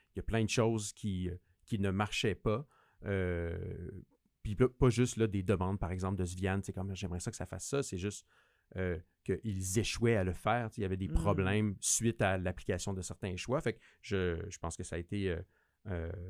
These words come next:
Speaker 1: ça a été un, un, un superbe travail parce qu'au final, justement, il y a des palettes de couleurs très différentes qui varient parfois d'une page à l'autre. Il y a des trucs qui sont des repères narratifs, là. Il y a un noir et blanc qui suit, euh, l'histoire de cet assistant.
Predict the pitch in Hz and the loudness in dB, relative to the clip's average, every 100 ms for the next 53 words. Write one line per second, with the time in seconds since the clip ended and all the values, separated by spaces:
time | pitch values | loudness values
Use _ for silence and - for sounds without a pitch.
0 | 92 92 92 98 85 104 101 90 95 101 | -12 -12 -12 -8 -6 0 0 0 -4 -4
1 | 92 - - 135 127 120 107 135 175 107 | -2 0 2 2 2 0 0 0 -2 -2
2 | 123 101 - 107 131 104 - 101 120 - | 0 -2 0 -2 0 -4 -2 -2 -2 -6
3 | _ - 104 98 98 120 110 123 101 - | _ -2 0 0 0 0 2 2 0 -2
4 | 104 107 101 - 110 143 151 113 - 110 | -2 -2 -4 -8 0 4 4 0 0 0
5 | 95 117 127 107 90 95 127 85 - 107 | 0 -4 -4 -4 -2 -2 -6 -6 -4 0
6 | 90 85 _ 113 107 98 92 98 131 - | -2 -2 _ 0 2 0 0 -2 -4 -14
7 | _ - _ 107 101 - 127 127 - 98 | _ -20 _ 0 0 0 -2 -2 -4 -2
8 | 98 90 98 98 90 85 - 135 104 92 | 0 0 0 0 -2 -4 -6 -8 -4 -2
9 | 90 92 90 87 95 104 - - 98 90 | 0 -2 -2 -4 -4 -6 -10 -8 -6 -4
10 | 90 90 - 104 95 - 92 - 92 - | -6 -10 -6 -6 -6 -10 -12 -10 -12 -8